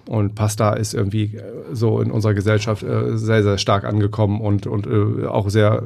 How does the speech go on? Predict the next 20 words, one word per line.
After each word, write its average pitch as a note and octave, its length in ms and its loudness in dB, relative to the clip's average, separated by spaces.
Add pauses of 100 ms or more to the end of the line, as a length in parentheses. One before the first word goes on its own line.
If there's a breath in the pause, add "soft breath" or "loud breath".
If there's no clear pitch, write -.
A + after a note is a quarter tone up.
äh, A2+ 220 -2
im A#2 80 2
Mittelpunkt. G#2+ 640 2
Und - 400 -8
vermutlich G#2 500 2
sind G#2+ 160 0
das G#2+ 120 -2
auch A2 120 -2
Erfahrungen, G#2 460 2
die G2 100 0
wir A2 100 0
irgendwie G#2 200 0
zu G2 120 -4
Hause G2+ 240 0
machen. G2+ 340 -6 (1080 loud breath)
Würde A2 140 -6
ich G#2 80 -8
mal G#2+ 140 -4
so G#2+ 80 -6
annehmen. G2+ 440 -2